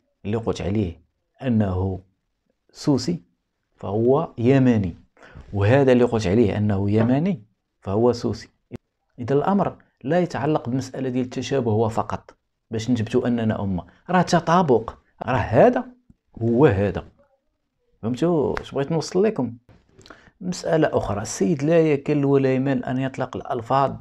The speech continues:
بدون معنى والألفاظ الفارغة. الطبخ.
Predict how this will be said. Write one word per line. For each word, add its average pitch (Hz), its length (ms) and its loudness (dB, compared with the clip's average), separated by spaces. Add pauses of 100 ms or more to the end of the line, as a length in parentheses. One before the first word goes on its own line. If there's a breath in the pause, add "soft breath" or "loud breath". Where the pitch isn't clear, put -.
بدون 123 580 0
معنى 113 260 0
والألفاظ 117 680 -2
الفارغة. 87 520 -14 (240)
الطبخ. 104 500 -14